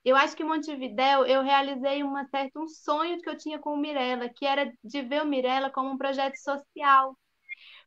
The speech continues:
Porque lá, lá no, no, em Montevidéu, no Uruguai, não é no Montevidéu, mas no Uruguai de uma forma geral, né? É, ele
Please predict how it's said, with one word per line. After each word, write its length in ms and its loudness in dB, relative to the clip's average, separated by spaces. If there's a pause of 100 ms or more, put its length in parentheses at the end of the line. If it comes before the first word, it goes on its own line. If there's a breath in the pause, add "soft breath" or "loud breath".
(100)
Porque 260 -4
lá, 240 2 (200)
lá 180 6
no, 200 -2
no, 640 -4 (560)
em 60 -10
Montevidéu, 540 -2
no 80 0
Uruguai, 520 4 (220)
não 140 -4
é 80 0
no 80 -4
Montevidéu, 480 -4
mas 100 -4
no 60 2
Uruguai 320 0
de 60 -10
uma 100 -8
forma 240 -12
geral, 480 0
né? 160 -10 (680 soft breath)
É, 960 -6
ele 300 0